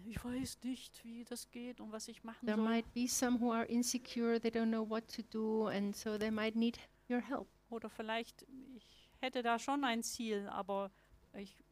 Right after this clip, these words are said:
Speaker 1: ich traue mir das nicht zu.“
Speaker 2: Or they, they c-, think of a, of some goal, but they're not brave enough to go for it.
Speaker 1: Wir haben hier ein Gebetsteam nach dem Gottesdienst, äh, für euch da.
Speaker 2: So after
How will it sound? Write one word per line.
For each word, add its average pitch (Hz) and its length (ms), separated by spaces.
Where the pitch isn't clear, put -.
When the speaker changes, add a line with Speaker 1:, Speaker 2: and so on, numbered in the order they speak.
Speaker 1:
ich - 140
traue 165 220
mir 214 100
das 240 200
nicht 254 200
zu.“ 254 160
Speaker 2:
Or 175 380
they, 180 360
they 180 240
c-, - 120
think 254 240
of - 180
a, - 400
of 208 100
some 233 560
goal, 233 320
but 220 260
they're 208 400
not 208 180
brave 247 360
enough 202 340
to - 140
go 196 220
for 190 260
it. 170 200
Speaker 1:
Wir 214 100
haben 233 160
hier 247 300
ein 214 340
Gebetsteam 208 720
nach 196 240
dem 185 200
Gottesdienst, 190 840
äh, 180 240
für - 300
euch 185 400
da. 160 340
Speaker 2:
So 196 80
after 220 600